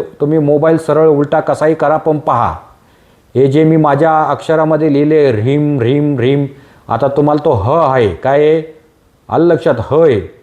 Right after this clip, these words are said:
ह्रीम, ह्रीम. आणि मधी काय आहे? माणसाचं नाव असं लिहिलंय. आणि असा गोल काढायचा, असा गोल म्हणजे असा मालपुवा बनवायचा गोल आणि त्याच्यावरती तुपाने गोल रिंगण, असे दोन रिंगण द्यायचे, मध्ये माणसाचं नाव लिहायचं,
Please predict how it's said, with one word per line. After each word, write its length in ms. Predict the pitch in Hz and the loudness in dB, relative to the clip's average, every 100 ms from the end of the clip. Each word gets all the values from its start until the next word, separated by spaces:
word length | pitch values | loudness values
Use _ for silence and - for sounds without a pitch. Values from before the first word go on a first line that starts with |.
| _ _ | _ _
ह्रीम, 300 | 104 151 156 | -4 -2 0
ह्रीम. 240 | 143 143 117 | 0 -2 -2
आणि 240 | 117 151 | -2 0
मधी 300 | 147 147 160 | 2 2 2
काय 280 | 160 165 160 | 2 2 2
आहे? 120 | 170 170 - _ | 2 -2 -10 _
माणसाचं 640 | 123 139 147 160 160 165 156 | -4 -2 -2 -4 -2 -2 0
नाव 320 | 151 139 90 - - | 2 0 -2 -6 -8
असं 240 | 120 123 147 | -6 -2 0
लिहिलंय. 340 | 147 120 92 - _ _ - | 0 0 -2 -6 _ _ -8
आणि 160 | 110 | -2
असा 380 | 139 131 139 170 | 0 0 0 0
गोल 260 | 156 160 165 | 2 2 2
काढायचा, 540 | 156 147 143 127 95 85 - _ 107 | 0 0 0 0 -4 -6 -18 _ -8
असा 280 | 123 165 160 | -4 -2 0
गोल 320 | 143 165 170 | 2 2 2
म्हणजे 600 | 165 160 175 196 202 - - _ | 0 0 2 2 0 -6 -20 _
असा 260 | 117 131 170 | -6 -2 -2
मालपुवा 540 | 160 160 160 165 170 | 0 0 0 0 0
बनवायचा 480 | 160 151 156 156 160 | 2 2 2 0 0
गोल 320 | 135 151 147 104 - - _ | 0 2 2 0 -6 -20 _
आणि 160 | 120 139 | -8 -2
त्याच्यावरती 540 | 139 139 160 160 160 | -4 0 0 0 0
तुपाने 480 | 160 160 151 165 165 | -2 -2 0 0 0
गोल 300 | 151 160 170 | 0 2 2
रिंगण, 380 | 156 165 160 165 | 2 2 2 2
असे 320 | 147 139 170 | 0 0 0
दोन 320 | 165 151 170 156 | 2 2 2 2
रिंगण 360 | 160 160 160 | 0 2 2
द्यायचे, 320 | 156 147 151 | 2 0 0
मध्ये 300 | 131 143 147 | 0 0 0
माणसाचं 480 | 156 151 147 147 156 | 0 0 -2 -4 -2
नाव 200 | 156 160 | 0 2
लिहायचं, 440 | 160 151 143 131 | 4 2 2 0